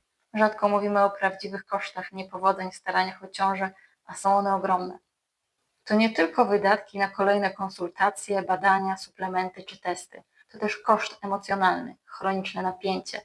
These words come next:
które stopniowo wyczerpuje twoje siły i zasoby.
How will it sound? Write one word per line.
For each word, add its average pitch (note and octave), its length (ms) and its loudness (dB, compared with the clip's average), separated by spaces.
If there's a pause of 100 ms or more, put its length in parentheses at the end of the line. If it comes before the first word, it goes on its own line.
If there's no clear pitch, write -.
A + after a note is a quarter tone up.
(280)
które F#3+ 320 0 (120)
stopniowo G3 640 2
wyczerpuje F#3 640 -2 (240)
twoje - 280 -4
siły F2 380 -2
i F2 60 -4
zasoby. E2+ 420 -6